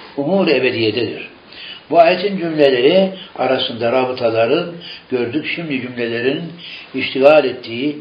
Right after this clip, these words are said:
işgal ettikleri yerleri ile münasebetleri bulacağız.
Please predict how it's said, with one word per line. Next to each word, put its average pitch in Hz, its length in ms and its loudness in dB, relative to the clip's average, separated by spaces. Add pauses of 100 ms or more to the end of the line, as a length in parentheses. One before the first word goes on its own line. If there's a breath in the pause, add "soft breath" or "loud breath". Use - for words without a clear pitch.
işgal 127 300 0
ettikleri 107 460 -6
yerleri 113 500 -2 (500 loud breath)
ile 131 160 -6
münasebetleri 113 720 -4
bulacağız. 92 680 -8